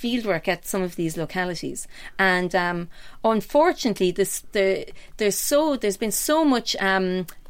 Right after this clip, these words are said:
activity, and the, the local farmers are so eager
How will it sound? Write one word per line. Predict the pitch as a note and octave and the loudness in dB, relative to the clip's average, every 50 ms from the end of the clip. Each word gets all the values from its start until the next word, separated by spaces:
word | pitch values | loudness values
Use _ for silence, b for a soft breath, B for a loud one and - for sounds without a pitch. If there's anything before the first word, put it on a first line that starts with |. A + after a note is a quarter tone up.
| - | -6
activity, | - G3 F#3 - - - - - C4+ C#4+ C4+ B3 B3 - G3 E3 E3+ | -4 -4 -4 -6 -8 -8 -4 0 2 2 2 2 0 0 0 0 2
and | F3 F#3 F3 | 2 2 2
the, | F#3+ G3 F#3+ | 4 4 4
the | F#3 - G3 F#3+ F#3 | 4 4 2 2 4
local | G3+ A#3 C4+ C4+ - A#3+ | 4 4 2 2 0 -2
farmers | - - A3 G#3 G#3 G3 F#3 E3 | -2 0 0 2 2 0 -2 -2
are | F#3 E3+ - - B3 | -4 -4 -2 0 2
so | A#3+ A#3 - - | 2 2 0 -2
eager | A3+ B3 C4+ D4 D4 B3 G#3+ E3+ D3+ D3+ | 0 4 4 4 6 4 4 4 2 2